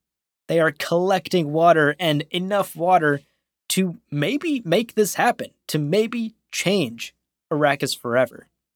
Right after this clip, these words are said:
It, it's a huge revelation. Now, during this whole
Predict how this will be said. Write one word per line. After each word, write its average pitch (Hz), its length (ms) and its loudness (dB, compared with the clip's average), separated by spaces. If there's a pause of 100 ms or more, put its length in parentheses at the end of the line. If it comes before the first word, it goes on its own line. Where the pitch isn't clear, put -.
It, 165 180 -2
it's 170 180 -2
a 151 80 2
huge 226 1080 4 (440)
revelation. 127 840 0 (880)
Now, 151 260 2 (420)
during 185 240 4
this 160 160 2
whole 147 400 4